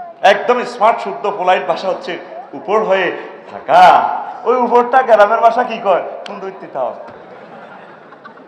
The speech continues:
আমাদের নোয়াখালী ভাষায় পাশাকে এটা বলে আর কি।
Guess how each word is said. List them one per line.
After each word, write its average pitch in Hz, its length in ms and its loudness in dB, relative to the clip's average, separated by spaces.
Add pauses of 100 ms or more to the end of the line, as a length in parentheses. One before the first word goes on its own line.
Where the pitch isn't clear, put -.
(380)
আমাদের 294 420 6
নোয়াখালী 330 340 6
ভাষায় 262 460 6 (580)
পাশাকে 294 560 2 (380)
এটা 311 160 -4
বলে 175 320 0
আর 135 40 -4
কি। - 200 -12